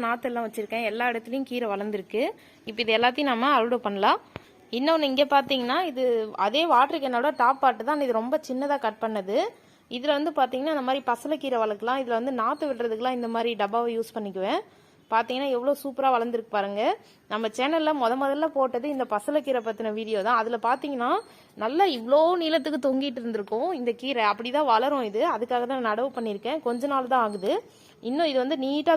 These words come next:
தொங்கும், நீட்டா முடி மாதிரி தொங்கிட்டு இருக்கும். நம்மளுக்கு வந்து இதை கிளீன் பண்றது ஈஸி. அப்படியே இதோட கட் பண்ணி எடுத்துட்டோம்னா இதுல எதுவும் வேறு மண் எதுவுமே இருக்காது. அழகா அப்படியே நம்ம அலசிட்டு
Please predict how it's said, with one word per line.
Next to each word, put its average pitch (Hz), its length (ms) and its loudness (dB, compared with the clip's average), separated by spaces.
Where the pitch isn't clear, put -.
தொங்கும், 226 360 -4
நீட்டா 247 280 -4
முடி 247 160 -4
மாதிரி 269 300 0
தொங்கிட்டு 254 360 0
இருக்கும். 233 300 0
நம்மளுக்கு 240 360 0
வந்து 294 200 0
இதை 294 100 0
கிளீன் 349 260 2
பண்றது 320 300 4
ஈஸி. 294 300 -4
அப்படியே 262 300 -2
இதோட 277 180 6
கட் 247 160 0
பண்ணி 294 200 2
எடுத்துட்டோம்னா 247 440 -2
இதுல 262 220 -2
எதுவும் 262 260 0
வேறு 269 300 4
மண் 247 280 -2
எதுவுமே 254 280 -2
இருக்காது. 226 380 0
அழகா 233 300 2
அப்படியே 302 360 -2
நம்ம 240 200 2
அலசிட்டு 247 380 -4